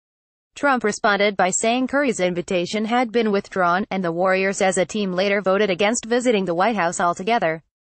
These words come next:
Since Trump took office in January, members of the championship-winning New England Patriots, Chicago Cubs and Clemson Tigers have visited the White House,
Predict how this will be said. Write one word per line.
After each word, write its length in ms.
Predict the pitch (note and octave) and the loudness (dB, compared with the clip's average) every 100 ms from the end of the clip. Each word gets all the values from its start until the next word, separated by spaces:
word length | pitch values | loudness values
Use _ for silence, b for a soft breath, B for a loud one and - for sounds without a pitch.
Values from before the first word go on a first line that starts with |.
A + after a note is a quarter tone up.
| _ _ _ | _ _ _
Since 360 | - A3 G#3 - | -4 -2 -2 -4
Trump 380 | - B3 G3+ - | -2 0 0 -4
took 220 | B3 A#3+ | -6 0
office 360 | G3+ G#3 A3 | 0 0 -2
in 100 | G#3+ | 0
January, 640 | G#3 G#3+ B3+ A#3+ F3 D#3+ D#3+ | 0 0 2 2 2 0 -2
members 340 | G3 G#3 C4+ A3+ | -4 -2 -2 -2
of 120 | F#3+ | -4
the 80 | E3+ | -6
championship-winning 1040 | - G#3+ A#3+ G3 F3 G3+ G#3 - A#3 F#3 | -2 -2 0 -2 -2 -2 -2 0 -2 0
New 140 | G3+ G#3 | 0 0
England 340 | G#3+ G3+ F#3+ | 2 0 -2
Patriots, 580 | G#3 A3 E3 D#3 D3 - | -2 0 0 0 -2 -8
Chicago 500 | - G3+ F#3+ F#3+ F3 | -8 -6 -2 0 0
Cubs 360 | E3 G3 D#3 - | -2 0 0 -2
and 140 | F3+ | -6
Clemson 480 | - A#3+ C#4 C4+ A#3 | -2 -2 0 0 0
Tigers 400 | A3 G#3 G#3 G#3 | 2 0 0 -2
have 220 | - F3+ | 0 -2
visited 460 | G3 A3 G#3+ A#3+ A#3 | 0 0 2 0 0
the 100 | F#3+ | 0
White 220 | F#3 A#3 | 2 2
House, 260 | G#3+ D3 | 0 -2